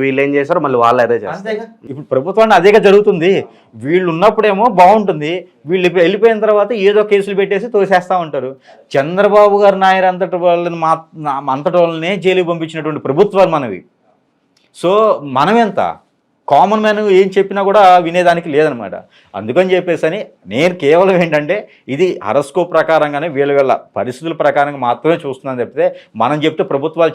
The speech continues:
Speaker 2: చేస్తే అని కాదు. ఇక్కడ మన ఆలోచన విధానం మాత్రమే అని చెప్తున్నాను నేను. So, వాళ్ళకి నచ్చింది వాళ్ళు చేస్తారు, మనం ఏం చెప్పినా కూడా. ఎందుకంటే, కామన్ మ్యాన్ చెప్పింది తీసుకొని,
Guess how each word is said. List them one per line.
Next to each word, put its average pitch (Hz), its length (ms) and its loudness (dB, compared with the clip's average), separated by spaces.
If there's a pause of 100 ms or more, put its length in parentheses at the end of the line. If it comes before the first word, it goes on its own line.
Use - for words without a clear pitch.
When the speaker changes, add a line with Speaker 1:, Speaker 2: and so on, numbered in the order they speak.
Speaker 2:
చేస్తే 143 440 2
అని 151 180 -4
కాదు. 107 180 2
ఇక్కడ - 140 -10 (340)
మన 113 120 -2
ఆలోచన 151 680 2
విధానం 147 360 0
మాత్రమే 127 560 -2
అని 143 100 -6
చెప్తున్నాను 113 500 -10
నేను. 110 140 -10 (480)
So, 151 80 0 (500)
వాళ్ళకి 110 280 -4
నచ్చింది 151 320 -8
వాళ్ళు 147 180 2
చేస్తారు, 131 320 -2
మనం 113 160 -6
ఏం 120 120 -10
చెప్పినా 117 280 -8
కూడా. 85 120 -12 (240)
ఎందుకంటే, 156 520 0 (160)
కామన్ 156 320 2
మ్యాన్ 180 180 -2
చెప్పింది 170 320 -6 (100)
తీసుకొని, 160 540 -4